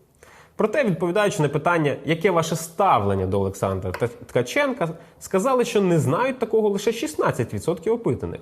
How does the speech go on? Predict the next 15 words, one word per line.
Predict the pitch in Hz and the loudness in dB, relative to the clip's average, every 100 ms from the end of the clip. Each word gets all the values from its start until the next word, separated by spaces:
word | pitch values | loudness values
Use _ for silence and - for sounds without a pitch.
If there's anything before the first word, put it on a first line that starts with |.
| - | -12
Майже | 277 330 170 127 | -2 0 2 0
тридцять | 196 247 214 | 0 0 -2
відсотків | 202 214 208 190 | -2 -2 -2 -4
сказали, | - 139 165 | -2 0 2
що | 160 110 | 0 -4
ставляться | - 131 135 127 | -2 0 2 0
до | 113 | 0
нього | 117 120 113 | 0 2 2
негативно, | 117 123 127 - 120 92 85 82 - - _ | 2 2 0 0 0 0 -4 -10 -16 -20 _
тридцять | 139 170 135 113 | 2 2 2 -2
вісім | 117 107 104 | -2 0 0
нейтрально | 110 - 233 240 226 190 - 262 | 0 2 2 2 2 -2 -6 -2
і | 247 | 2
лише | 143 117 | 2 0
десять | 101 107 151 - 185 | 0 2 2 0 -8